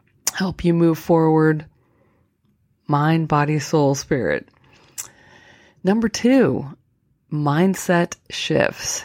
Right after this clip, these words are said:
Your mindset is, oh, it's just, there's so much that you can do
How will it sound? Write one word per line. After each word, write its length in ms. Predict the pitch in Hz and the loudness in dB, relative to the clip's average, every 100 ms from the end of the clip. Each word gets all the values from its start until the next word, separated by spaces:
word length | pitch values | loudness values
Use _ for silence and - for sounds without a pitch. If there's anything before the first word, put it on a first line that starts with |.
| - | -8
Your 180 | 170 180 | 0 2
mindset 800 | 175 170 196 185 - 143 131 - - | 4 2 2 -2 -2 -2 -2 -6 -2
is, 420 | 156 147 139 - _ _ _ _ _ _ _ _ _ _ _ _ _ _ - | 0 0 -2 -12 _ _ _ _ _ _ _ _ _ _ _ _ _ _ -10
oh, 340 | - - - - | -8 -10 -10 -6
it's 280 | 185 - | -6 -6
just, 400 | - 180 160 - - - | -4 -2 -2 -6 -12 -4
there's 260 | 180 165 | -2 -2
so 360 | - - 185 185 | -4 0 2 2
much 440 | 175 151 - - | 2 0 -2 -6
that 320 | - 143 139 - _ _ _ _ _ _ _ _ _ _ - | 0 2 2 -4 _ _ _ _ _ _ _ _ _ _ -4
you 220 | 170 175 | 0 0
can 260 | - 180 | 0 -2
do 440 | 160 151 143 135 | 2 2 2 -2